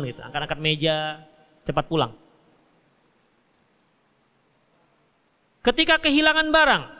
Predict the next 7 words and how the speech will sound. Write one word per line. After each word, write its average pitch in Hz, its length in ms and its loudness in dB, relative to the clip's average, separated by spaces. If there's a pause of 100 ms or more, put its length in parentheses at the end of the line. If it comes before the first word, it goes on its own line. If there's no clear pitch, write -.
(180)
bolehkah 190 640 0 (960)
berselawat 175 960 0
dengan 170 480 -2
berkeyakinan 170 560 -2
agar 160 320 -2
barang 160 320 -2
tersebut 165 480 -2